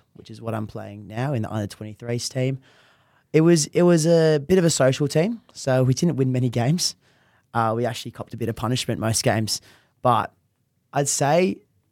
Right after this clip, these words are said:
probably the improvement has just been playing and training with a bunch of players who are a lot better than me. You know, it can really suck after training when you've just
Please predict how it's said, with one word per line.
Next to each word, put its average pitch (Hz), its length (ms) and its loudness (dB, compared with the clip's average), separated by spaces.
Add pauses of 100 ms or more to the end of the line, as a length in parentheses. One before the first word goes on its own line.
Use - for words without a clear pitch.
(240)
probably 156 300 2
the 175 140 4
improvement 131 500 -4
has 135 140 -2
just - 260 -8
been 127 160 -4
playing 113 440 -6
and 113 100 -6
training 113 360 -6
with 113 140 -12
a 110 60 -18
bunch 107 320 -8
of 107 80 -10
players 98 340 -6
who - 100 -12
are 104 40 -12
a 107 40 -14
lot 101 160 -10
better 98 200 -12
than 120 160 -14
me. 156 220 -4 (360)
You 113 140 -14
know, 110 80 -4
it 110 200 -6
can 123 300 -14
really 131 180 -2
suck 107 360 -6
after 107 240 -8
training 110 440 -6
when 110 200 -2
you've 110 160 -4
just - 260 -14